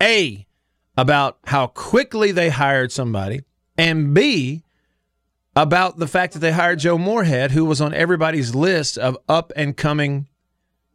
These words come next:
assistant coaches. It didn't work out.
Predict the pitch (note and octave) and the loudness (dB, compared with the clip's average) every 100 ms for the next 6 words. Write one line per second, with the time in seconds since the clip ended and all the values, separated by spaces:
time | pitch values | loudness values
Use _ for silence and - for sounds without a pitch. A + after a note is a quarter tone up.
0 | _ - C#3 E3+ E3 C#3 G#3+ - - - | _ -2 0 0 0 0 0 -2 -8 -20
1 | - _ _ _ _ _ _ _ F3 A3+ | -20 _ _ _ _ _ _ _ 2 2
2 | - D3 - F3 G#3 F#3+ D#3+ D#3+ G3+ G#3 | 0 -12 0 2 2 0 0 2 2 0
3 | G3 A3+ D#3+ | 0 -2 -4